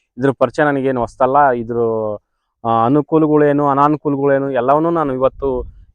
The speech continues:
ಈ ಒಂದು ವಿಡಿಯೋದಲ್ಲಿ ಅದರ ಎಲ್ಲ ಸಾರಾಂಶನೂ ನಿಮಗೆ ತಿಳಿಸುವಂಥ ಪ್ರಯತ್ನ ಮಾಡ್ತೀನಿ.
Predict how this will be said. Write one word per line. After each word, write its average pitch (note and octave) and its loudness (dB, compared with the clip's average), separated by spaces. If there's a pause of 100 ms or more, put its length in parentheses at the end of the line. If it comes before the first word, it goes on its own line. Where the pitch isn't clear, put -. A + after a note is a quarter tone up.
ಈ B2+ 0
ಒಂದು C3+ 2
ವಿಡಿಯೋದಲ್ಲಿ C#3+ 4
ಅದರ B2+ 0
ಎಲ್ಲ C3 4
ಸಾರಾಂಶನೂ C3+ 0
ನಿಮಗೆ B2+ -4
ತಿಳಿಸುವಂಥ B2 -4
ಪ್ರಯತ್ನ B2 -4
ಮಾಡ್ತೀನಿ. B2+ -6